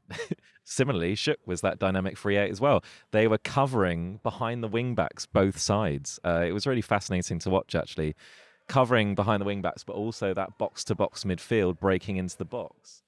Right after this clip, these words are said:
So, yeah, it was really interesting. Um, I really, really liked the interplay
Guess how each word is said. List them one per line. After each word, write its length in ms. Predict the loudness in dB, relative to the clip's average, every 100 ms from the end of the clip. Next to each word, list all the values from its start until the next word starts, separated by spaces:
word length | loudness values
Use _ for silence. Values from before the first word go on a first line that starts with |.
| _ _
So, 440 | 2 4 4 2 -2
yeah, 200 | -2 0
it 80 | 0
was 180 | -4 -8 -18 -20 _ -2
really 300 | 0 2 0
interesting. 680 | -2 -4 -4 -4 -6 -6 -2
Um, 280 | 0 0 -4 0
I 160 | 0
really, 520 | 2 4 4 4 2
really 300 | 0 2 2
liked 280 | 2 0 0
the 100 | 0
interplay 680 | 0 -2 -4 -2 0 -2